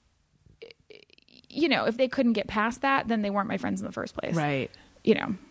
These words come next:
Speaker 1: if it was some emergency, like, I would be there. You know, I'm
Speaker 2: Yeah.
Speaker 1: a good friend and, uh, you know, overall, but, like, yeah, I was just like, "I can't do it anymore. No one's taking me to the airport, and I go all the
Speaker 2: Mm-hmm.
Speaker 1: time."
Speaker 2: Mm-hmm.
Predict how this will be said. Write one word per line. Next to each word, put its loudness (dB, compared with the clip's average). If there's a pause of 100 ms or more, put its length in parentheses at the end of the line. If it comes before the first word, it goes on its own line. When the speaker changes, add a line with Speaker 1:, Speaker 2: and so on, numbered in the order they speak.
(440)
Speaker 1:
if 0
it 2
was -2
some -2
emergency, 0
like, -2
I -2
would -4
be -4
there. 0
You 0
know, 2
I'm 4
Speaker 2:
Yeah. 2
Speaker 1:
a 0
good -6
friend -2
and, -2 (220)
uh, -10 (120)
you 0
know, -2
overall, 2
but, -4
like, -2 (680)
yeah, 0
I 0
was -2
just -4
like, 0
"I -2
can't 0
do 2
it 2
anymore. -2
No 2
one's 2
taking -2
me 2
to 2
the -2
airport, 0
and -2
I 2
go 2
all 2
the -2
Speaker 2:
Mm-hmm. -4
Speaker 1:
time." 2
Speaker 2:
Mm-hmm. -2